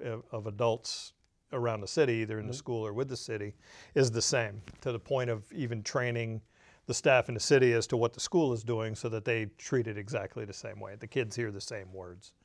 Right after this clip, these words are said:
Speaker 1: So I think that helps a lot for the kids, knowing that there is that support group,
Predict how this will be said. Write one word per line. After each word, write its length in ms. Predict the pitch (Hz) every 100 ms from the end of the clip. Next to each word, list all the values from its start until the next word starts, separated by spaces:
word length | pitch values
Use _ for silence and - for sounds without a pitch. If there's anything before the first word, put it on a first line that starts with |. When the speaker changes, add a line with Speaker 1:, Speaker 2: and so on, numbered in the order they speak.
| _ _ _ - _
Speaker 1:
So 220 | - 113
I 100 | 123
think 240 | 123 170 151 _ -
that 460 | 160 113 131 139
helps 340 | 127 127 120 -
a 60 |
lot 420 | 117 113 110 110 - _ _ 123
for 220 | - 131
the 80 | 107
kids, 380 | - 123 104 117
knowing 420 | 117 123 123 117
that 160 | 113
there 140 | - 113
is 100 | 104
that 160 | 110
support 480 | - 117 - 117 -
group, 220 | 120 95